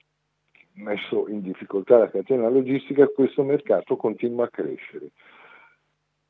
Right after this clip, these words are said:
Con degli alti e bassi, abbiamo fatto il caso della Russia,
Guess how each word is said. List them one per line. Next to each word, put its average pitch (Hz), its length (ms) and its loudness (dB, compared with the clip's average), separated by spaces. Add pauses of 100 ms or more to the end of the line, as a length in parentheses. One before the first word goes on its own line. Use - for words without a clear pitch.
(120)
Con 147 640 8
degli 113 340 2
alti 127 320 6
e 107 80 4
bassi, 104 640 4
abbiamo 95 380 0
fatto 98 300 -4
il 87 80 -8
caso 101 300 0
della 92 260 0
Russia, 98 580 0